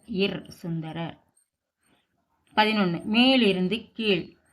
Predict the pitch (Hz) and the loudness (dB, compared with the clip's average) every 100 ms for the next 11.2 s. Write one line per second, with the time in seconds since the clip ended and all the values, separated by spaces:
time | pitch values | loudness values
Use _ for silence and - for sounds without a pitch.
0 | _ - 202 220 254 277 269 302 247 220 | _ -6 -2 0 0 -2 0 4 4 4
1 | 233 240 262 247 180 - - 175 - - | 2 4 6 4 2 -4 -10 -10 -12 -16
2 | _ _ _ - 185 196 196 226 220 190 | _ _ _ -14 -10 -10 -8 -6 -4 -2
3 | 190 202 185 202 190 185 196 175 202 240 | 0 0 0 -2 -4 -8 -10 -10 -10 -4
4 | 165 160 175 - - _ _ _ _ _ | 0 2 0 -2 -12 _ _ _ _ _
5 | _ _ _ _ _ _ _ - 175 175 | _ _ _ _ _ _ _ -14 -10 -8
6 | 214 233 _ _ _ _ _ _ 170 170 | -8 -12 _ _ _ _ _ _ -10 -8
7 | 180 214 - _ _ _ _ 180 175 175 | -8 -10 -14 _ _ _ _ -12 -8 -8
8 | - - 147 147 151 151 147 - _ _ | -10 -12 -10 -8 -8 -6 -8 -12 _ _
9 | _ _ _ _ _ _ _ _ _ - | _ _ _ _ _ _ _ _ _ -20
10 | _ _ _ _ - - 202 208 190 185 | _ _ _ _ -10 0 2 4 2 0
11 | 170 - | -2 -6